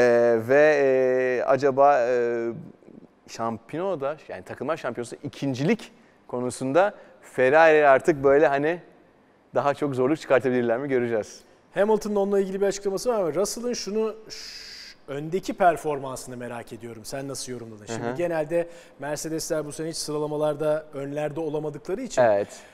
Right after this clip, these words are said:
Speaker 2: çok istikrarlı, iyi tempoda, çok yüksek tempoda
Speaker 1: Hı hı.
Speaker 2: değil ama belli bir tempoda çok istikrarlı bir şekilde araçlarını kullanarak hem Russell hem Hamilton
Speaker 1: Hı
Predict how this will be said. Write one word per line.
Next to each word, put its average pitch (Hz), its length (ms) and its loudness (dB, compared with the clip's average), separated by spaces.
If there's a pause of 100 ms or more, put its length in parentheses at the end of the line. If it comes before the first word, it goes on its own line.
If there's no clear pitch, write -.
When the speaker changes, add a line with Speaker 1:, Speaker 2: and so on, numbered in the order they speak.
(640)
Speaker 2:
çok 262 340 4
istikrarlı, 151 920 0 (680)
iyi 254 220 0
tempoda, 151 640 0 (100)
çok 196 240 -2
yüksek 175 300 -6
tempoda 160 360 -2
Speaker 1:
Hı 160 40 -2
hı. 147 40 -6
Speaker 2:
değil 147 180 -4
ama 143 180 -2
belli 185 260 -2
bir 175 40 -8
tempoda 139 440 -8
çok 202 220 -4
istikrarlı 175 500 -2
bir 165 60 -8
şekilde 147 340 -8
araçlarını 151 480 -4
kullanarak 156 560 -6
hem 175 200 -4
Russell 135 260 -8
hem 160 180 -6
Hamilton 165 420 -4
Speaker 1:
Hı 226 40 -4